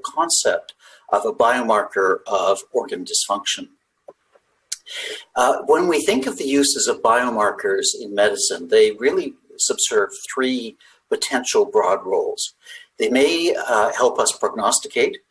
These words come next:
A biomarker may tell us, uh, whether or not a patient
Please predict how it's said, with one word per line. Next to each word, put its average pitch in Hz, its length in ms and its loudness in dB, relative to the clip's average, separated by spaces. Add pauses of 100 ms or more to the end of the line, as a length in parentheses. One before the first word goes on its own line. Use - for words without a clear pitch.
(240)
A - 40 -2
biomarker 104 680 2
may 92 160 -2
tell 95 260 -2
us, 95 380 0
uh, 85 180 2
whether 95 220 0
or 92 40 -6
not 90 200 -4
a 92 60 -4
patient 113 500 -2